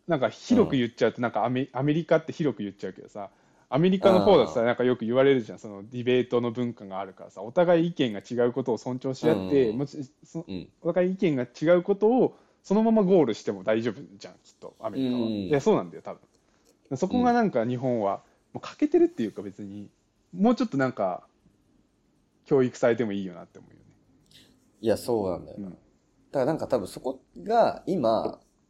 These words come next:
Speaker 2: いろんなことに繋がってるんじゃないかっていう問題。
Speaker 1: うんうんうんうん。
Speaker 2: 最初冒頭で喋った
Speaker 1: いや、繋がってると思う。
Speaker 2: 話もそうだけど、なんか、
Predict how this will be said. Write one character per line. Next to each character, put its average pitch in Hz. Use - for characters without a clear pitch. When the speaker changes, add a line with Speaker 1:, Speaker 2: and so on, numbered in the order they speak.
Speaker 2:
い 123
ろ 180
ん 196
な 190
こ 190
と 190
に 117
繋 127
が 143
っ -
て 147
る 143
ん 139
じ 110
ゃ 101
な 113
い 127
か 135
っ -
て 135
い -
う 131
問 127
題。 117
Speaker 1:
う 120
ん -
う 120
ん 120
う -
ん -
う 110
ん。 -
Speaker 2:
最 156
初 123
冒 139
頭 147
で 139
喋 131
っ -
た -
Speaker 1:
い -
や、 76
繋 139
が 147
っ 139
て -
る 143
と 117
思 -
う。 110
Speaker 2:
話 -
も 95
そ 107
う -
だ 90
け -
ど、 78
な 98
ん 98
か、 69